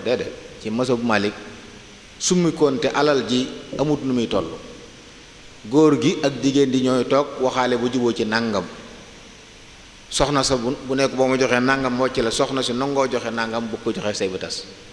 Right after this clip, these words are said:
Nàngam jooju nag jigéen ji mën na koo joxeel boppam, keneen mën na koo joxeel,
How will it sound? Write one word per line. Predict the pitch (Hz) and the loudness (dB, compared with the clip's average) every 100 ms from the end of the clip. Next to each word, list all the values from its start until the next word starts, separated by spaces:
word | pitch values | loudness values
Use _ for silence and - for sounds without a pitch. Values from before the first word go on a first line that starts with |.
| - - - - 98 92 - - | -20 -20 -20 -18 -16 -16 -16 0
Nàngam | 127 180 185 | 4 4 4
jooju | 175 156 135 | 4 4 2
nag | 131 - - - | 0 -4 -10 -2
jigéen | 135 165 151 | 4 4 4
ji | 143 | 2
mën | 143 147 | 0 0
na | |
koo | 143 139 | 2 2
joxeel | 135 131 131 | 2 2 0
boppam, | 120 139 170 170 - - | 0 0 -2 -2 -8 0
keneen | 156 175 165 | 2 2 0
mën | 156 | -2
na | 143 | -2
koo | - 120 | -2 0
joxeel, | 104 95 | 0 -4